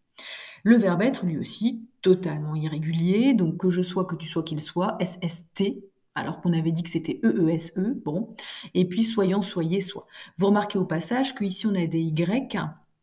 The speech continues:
et qu'on n'a pas de I derrière, alors que <laughs> d'habitude, on a Y I. Par exemple, à l'imparfait, on est habitué à ce genre de subtilité.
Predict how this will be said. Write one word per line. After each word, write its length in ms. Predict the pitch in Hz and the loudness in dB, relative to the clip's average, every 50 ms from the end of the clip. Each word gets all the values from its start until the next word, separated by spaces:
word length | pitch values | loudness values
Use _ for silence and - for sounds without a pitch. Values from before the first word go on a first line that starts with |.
| _ _ _ _ _ | _ _ _ _ _
et 100 | 180 180 | -4 0
qu'on 120 | 180 185 | 2 2
n'a 120 | 180 175 170 | 2 2 2
pas 220 | - - 277 262 | 4 6 6 6
de 100 | 214 226 226 - - | 6 6 2 0 2
I 160 | 247 277 269 | 6 8 8
derrière, 640 | 208 208 196 185 180 175 180 175 143 117 - - - _ _ _ | 8 6 4 2 0 0 0 0 0 -2 -6 -10 -16 _ _ _
alors 260 | - 151 170 190 - | -6 -4 -4 -4 -4
que 380 | - - 202 214 269 277 - - 202 - - 240 233 226 - - - 185 - | -4 0 4 4 4 4 2 -2 -6 -2 2 2 2 2 2 0 -2 0 0
<laughs> 40 | 180 | 0
d'habitude, 520 | 170 165 156 151 156 - - 262 269 220 | 0 0 0 -2 -4 -6 0 2 2 4
on 120 | 185 165 165 | 4 2 0
a 100 | 170 165 - | 0 0 2
Y 460 | 254 226 196 208 202 214 220 - - - _ _ | 4 4 4 4 2 2 -2 -4 -10 -20 _ _
I. 240 | 277 247 - - - - - - - _ _ _ | 6 6 6 6 0 -8 -14 -18 -20 _ _ _
Par 120 | 175 160 | -6 -4
exemple, 300 | 165 151 175 202 202 196 | -2 0 0 0 2 2
à 40 | 165 | 0
l'imparfait, 480 | 151 156 156 156 151 - - - 220 247 | -2 -2 -2 -4 -6 -10 -6 -2 0 2
on 140 | 247 214 175 | 2 2 2
est 80 | 165 160 | 2 0
habitué 380 | 156 151 156 - - - 240 | -2 -4 -6 -8 -6 -4 -4
à 40 | 226 | -4
ce 140 | - - 156 | -2 -4 -6
genre 260 | 147 160 196 202 202 | -4 -4 -4 -4 -4
de 360 | 160 165 151 151 147 143 147 | -4 -4 -4 -6 -6 -8 -10
subtilité. 640 | 151 - - 180 185 - 233 190 180 - - - | -10 -10 -10 -10 -6 -4 -2 -2 -2 -2 -6 -12